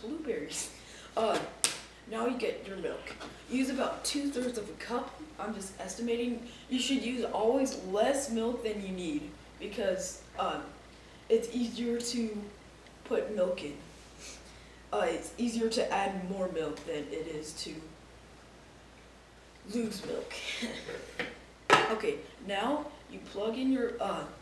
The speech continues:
you plug in your blender if you haven't done already,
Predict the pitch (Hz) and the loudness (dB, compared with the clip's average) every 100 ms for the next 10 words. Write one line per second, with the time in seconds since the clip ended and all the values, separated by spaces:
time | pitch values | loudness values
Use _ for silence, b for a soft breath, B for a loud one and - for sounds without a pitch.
0 | - - - 214 247 262 254 208 202 202 | 6 6 6 2 2 0 -2 0 -2 -2
1 | 240 262 - - - - - - - - | -4 -8 -12 -18 -20 -20 -18 -18 -18 -20
2 | - - - - - 208 202 196 190 - | -20 -20 -20 -20 -6 -2 -2 -2 -4 -4
3 | 214 - 196 214 - - - 233 - - | -4 -4 -4 -4 -10 -8 2 8 10 12
4 | 226 - - - - - - - - - | 12 12 12 12 12 10 6 0 -8 -14
5 | - - 214 233 233 277 262 285 | -16 -2 2 4 6 8 6 6